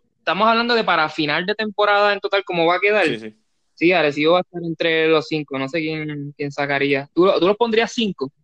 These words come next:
Speaker 1: o
Speaker 2: Yo,
Speaker 1: los pondrías
Speaker 2: yo lo-,
Speaker 1: más
Speaker 2: yo
Speaker 1: arriba?
Speaker 2: los pondría quinto específicamente. Eh,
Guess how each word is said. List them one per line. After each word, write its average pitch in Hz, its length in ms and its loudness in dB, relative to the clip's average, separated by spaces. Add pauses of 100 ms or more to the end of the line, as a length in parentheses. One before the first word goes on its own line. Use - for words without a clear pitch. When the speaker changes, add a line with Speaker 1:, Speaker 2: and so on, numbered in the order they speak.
Speaker 1:
o 147 100 0
Speaker 2:
Yo, 151 80 4
Speaker 1:
los 147 40 -2
pondrías 151 240 2
Speaker 2:
yo 160 60 4
lo-, 156 80 2
Speaker 1:
más 156 100 0
Speaker 2:
yo 143 40 -2
Speaker 1:
arriba? 135 160 0
Speaker 2:
los 160 100 -2
pondría 185 340 -4
quinto 160 360 -12
específicamente. 160 1000 -8 (1000)
Eh, 120 1000 -6